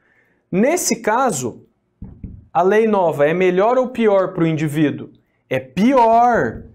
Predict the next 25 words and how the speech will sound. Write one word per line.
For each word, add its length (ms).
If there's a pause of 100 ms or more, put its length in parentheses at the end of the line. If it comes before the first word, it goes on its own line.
(440)
Então, 320
o 40
que 140
que 100
vai 200
acontecer? 960
Eu 140
vou 300
ter 260
a 160
aplicação 760
retroativa 1200
da 140
lei 240
B? 520 (400)
Não, 580 (280)
tá? 320 (300)
O 40
que 80
que 100
vai 180
acontecer, 540
então, 280
nesse 240
cenário? 600